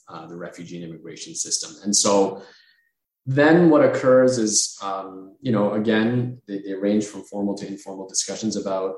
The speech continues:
what are the appropriate advocacy forums, right? So it could be, uh, everything from consultations with the administrative decision makers themselves, so the I R B,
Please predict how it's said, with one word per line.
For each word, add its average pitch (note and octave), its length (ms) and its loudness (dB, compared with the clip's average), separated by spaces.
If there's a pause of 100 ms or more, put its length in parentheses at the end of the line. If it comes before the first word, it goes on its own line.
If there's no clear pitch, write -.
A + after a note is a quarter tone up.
(260)
what A2 340 2
are A2+ 280 2
the G#2+ 160 0
appropriate G2+ 640 -4
advocacy - 560 -6
forums, - 920 -10
right? - 240 -12
So F#2 300 -4
it - 220 -16
could F#2 220 -12
be, F#2 520 -8 (340)
uh, F2 300 -12
everything F#2 560 -4
from F#2 360 -8
consultations G2+ 920 -4
with F#2+ 180 -4
the F2+ 100 -6
administrative - 560 -8
decision F2+ 420 -6
makers F2 340 -12
themselves, G#2+ 580 0
so F2 100 -4
the - 140 -6
I E2+ 120 -8
R E2+ 220 -8
B, G#2+ 540 4